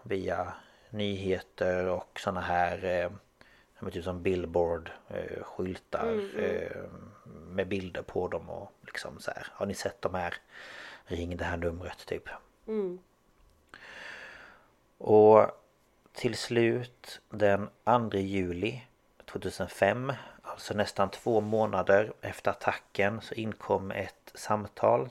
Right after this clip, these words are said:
Speaker 1: till nine one one. Och det var då managern vid restaurangkedjan Dennis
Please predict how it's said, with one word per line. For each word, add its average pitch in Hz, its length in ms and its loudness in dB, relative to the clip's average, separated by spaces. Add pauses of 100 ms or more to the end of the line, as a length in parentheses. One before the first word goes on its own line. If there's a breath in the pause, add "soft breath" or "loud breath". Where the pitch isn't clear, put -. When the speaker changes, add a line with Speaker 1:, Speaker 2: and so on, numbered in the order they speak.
Speaker 1:
till 101 400 -2 (280)
nine 98 320 2
one 95 340 2
one. 151 240 0 (1160 loud breath)
Och - 140 -16
det 107 140 8
var 110 120 6
då 104 300 8 (120)
managern 98 880 0 (140)
vid 95 340 0
restaurangkedjan 98 1200 0 (100)
Dennis 101 880 0